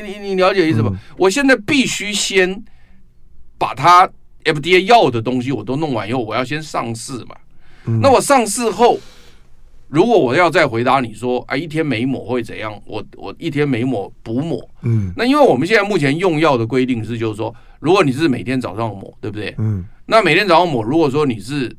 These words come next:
Speaker 1: 这个，呃，这个，这个早上八点忘了，你十二点以前记得，
Speaker 2: 嗯。
Speaker 1: 那当然叫你补抹了，对不对？
Speaker 2: 嗯。
Speaker 1: 啊，但是如果你说到半夜十二点，你都要快下一次抹了，
Speaker 2: 嗯。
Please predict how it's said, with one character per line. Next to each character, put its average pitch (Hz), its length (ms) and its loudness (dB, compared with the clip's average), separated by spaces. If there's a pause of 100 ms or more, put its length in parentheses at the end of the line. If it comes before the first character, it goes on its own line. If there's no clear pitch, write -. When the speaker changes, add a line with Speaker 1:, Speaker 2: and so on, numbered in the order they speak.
Speaker 1:
这 147 100 -6
个， 107 220 -4 (100)
呃， - 140 -14 (180)
这 131 140 -6
个， 101 320 -4
这 139 100 -4
个 101 260 -6 (200)
早 92 180 -12
上 123 300 -4
八 120 160 0
点 110 140 -6
忘 110 260 -6
了， - 160 -20
你 101 160 -12
十 131 160 -6
二 156 100 0
点 92 180 -8
以 95 80 -16
前 92 240 -14
记 107 200 -12
得， 90 180 -16 (160)
Speaker 2:
嗯。 113 380 -2
Speaker 1:
那 120 80 -12
当 135 120 -2
然 135 120 0
叫 123 120 -2
你 104 120 -8
补 95 240 -12
抹 - 260 -14
了， - 80 -20 (340)
对 127 120 -2
不 110 80 -6
对？ 104 200 -8 (180)
Speaker 2:
嗯。 117 280 -2 (320)
Speaker 1:
啊， 247 100 2
但 311 160 4
是 294 120 0
如 254 100 4
果 262 140 6
你 156 120 2
说 214 140 4
到 254 180 6
半 226 300 2
夜 220 160 2
十 143 160 -4
二 190 180 2
点， 107 320 -6 (300)
你 135 100 -6
都 233 140 2
要 262 100 6
快 214 240 2
下 190 320 4
一 143 60 0
次 139 220 -6
抹 95 240 -6
了， 82 220 -18
Speaker 2:
嗯。 113 300 0